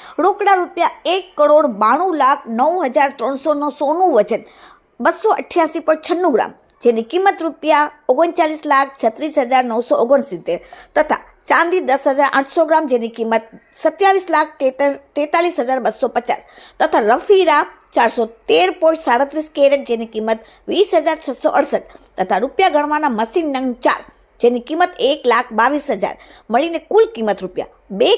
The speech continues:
કરોડ સાઈઠ લાખ બત્રીસ હજાર બસો ચૌદની મત્તાના મુદ્દામાલ સાથે ઉધના પોલીસે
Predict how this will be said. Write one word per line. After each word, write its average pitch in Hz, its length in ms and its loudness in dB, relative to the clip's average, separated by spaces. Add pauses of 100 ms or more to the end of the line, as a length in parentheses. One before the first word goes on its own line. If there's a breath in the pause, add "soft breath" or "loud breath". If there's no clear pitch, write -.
(100)
કરોડ 311 280 4
સાઈઠ 294 480 -4
લાખ 254 280 0
બત્રીસ 226 400 -4
હજાર 247 240 0
બસો 226 420 0
ચૌદની 269 600 0
મત્તાના 240 420 -2
મુદ્દામાલ 294 460 -2
સાથે 262 280 -2
ઉધના 233 340 0
પોલીસે 240 480 0